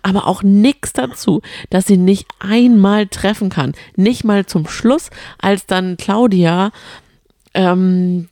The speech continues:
den Marker erreicht hat mit ihrer Flüssigkeit, wäre noch Jamila dran gewesen. Und es war aber dann schon fertig, sie haben gewonnen quasi. Und Jamila hat dann an, danach noch halt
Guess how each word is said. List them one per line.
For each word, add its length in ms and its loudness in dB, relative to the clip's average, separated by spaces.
den 140 4
Marker 360 -2
erreicht 460 -4
hat 80 -4
mit 160 0
ihrer 240 -2
Flüssigkeit, 580 -6
wäre 220 2
noch 180 -2
Jamila 360 0
dran 260 -4
gewesen. 420 -2
Und 120 0
es 120 0
war 100 2
aber 160 2
dann 160 0
schon 360 -2
fertig, 420 -6
sie 100 0
haben 140 0
gewonnen 380 -4
quasi. 440 -4
Und 180 -2
Jamila 440 2
hat 180 -4
dann 200 0
an, 360 -4
danach 440 0
noch 220 -2
halt 220 -2